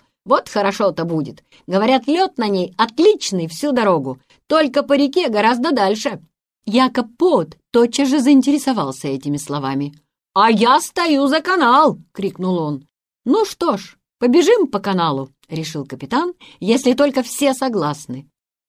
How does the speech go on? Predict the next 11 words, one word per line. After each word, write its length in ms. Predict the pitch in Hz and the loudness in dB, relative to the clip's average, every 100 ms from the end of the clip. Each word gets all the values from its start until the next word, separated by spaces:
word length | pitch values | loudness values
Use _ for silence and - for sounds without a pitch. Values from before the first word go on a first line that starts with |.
| _ _ | _ _
"Согласны!" — 1000 | - 294 269 311 311 302 185 151 135 117 - | -4 0 2 4 4 4 2 -2 -10 -12 -6
крикнули 400 | 180 180 170 165 | -6 -4 -4 -2
мальчики 560 | 190 254 220 - 156 | 0 0 -2 -8 -14
довольно 580 | 190 240 247 233 196 208 | -4 0 2 4 2 2
разочарованными 920 | 262 233 262 269 196 131 131 131 139 | 2 0 -2 0 0 -2 -2 -2 -2
голосами. 680 | 151 170 180 - 101 101 131 _ _ _ _ _ _ _ | -4 -6 -10 -12 -14 -16 -20 _ _ _ _ _ _ _
И 140 | - 415 | -4 -2
капитан 560 | 180 156 151 135 123 | -4 -6 -6 -8 -8
Питер 560 | 123 196 285 302 359 359 _ _ - | -4 2 4 4 0 -2 _ _ -8
помчался 680 | 156 151 151 262 302 - 269 | -4 -4 -2 -4 -4 -8 -10
вперед, 640 | - - 269 170 165 160 | -6 2 2 2 -2 -6